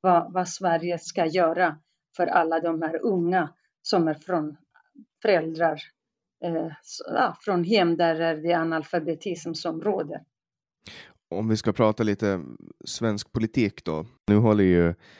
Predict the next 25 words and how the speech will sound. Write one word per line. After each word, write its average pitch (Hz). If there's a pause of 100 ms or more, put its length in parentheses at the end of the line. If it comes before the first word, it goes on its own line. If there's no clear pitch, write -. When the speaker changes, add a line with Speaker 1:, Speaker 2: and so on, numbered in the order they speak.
(320)
Speaker 2:
ehm, 82
höger, 95
gamla 98
alliansblocket 90
exklusive 80 (420)
Centern 85
på 80
att -
flörta 78
med, 80 (220)
eh, 78
Sverigedemokraterna, 85
och -
det 95
är 92
ju 92
inte 95
helt 101
osannolikt 80
att 82
det 90
blir 90
en 80
regering 78
med 76